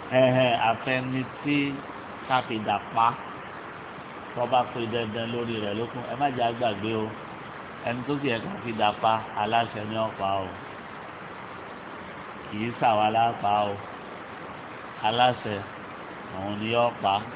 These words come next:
Àbẹ́ni táláṣẹ bá yàn. Ẹ, ẹni táláṣẹ bá yàn, òun ni ó pa.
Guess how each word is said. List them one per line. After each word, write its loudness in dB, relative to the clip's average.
Àbẹ́ni 0
táláṣẹ 2
bá 2
yàn. -2
Ẹ, -4
ẹni -6
táláṣẹ 0
bá 0
yàn, -2
òun -8
ni -4
ó 2
pa. -4